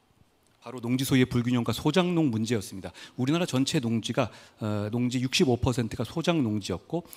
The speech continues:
전체 농가의 팔십육 퍼센트가 소작농이었다는 통계도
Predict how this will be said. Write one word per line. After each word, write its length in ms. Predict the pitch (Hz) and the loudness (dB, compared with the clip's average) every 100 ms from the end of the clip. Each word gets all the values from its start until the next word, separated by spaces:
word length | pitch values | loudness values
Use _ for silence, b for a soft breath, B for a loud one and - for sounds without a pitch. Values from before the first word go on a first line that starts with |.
| B | B
전체 460 | - - 127 - 139 101 | -8 -4 -2 -2 -4 -2
농가의 560 | 113 127 120 104 90 - b b - | -2 -2 -2 -4 -4 -12 b b -10
팔십육 680 | - 160 - 139 139 127 - | -8 -4 -6 -6 -4 0 2
퍼센트가 580 | 147 131 113 - 113 101 | 0 0 -6 -6 -10 -10
소작농이었다는 1120 | - - 196 185 180 165 123 113 101 95 95 | -4 0 2 4 4 4 4 2 2 -2 -2
통계도 480 | - 165 143 117 160 | -4 -2 0 0 -2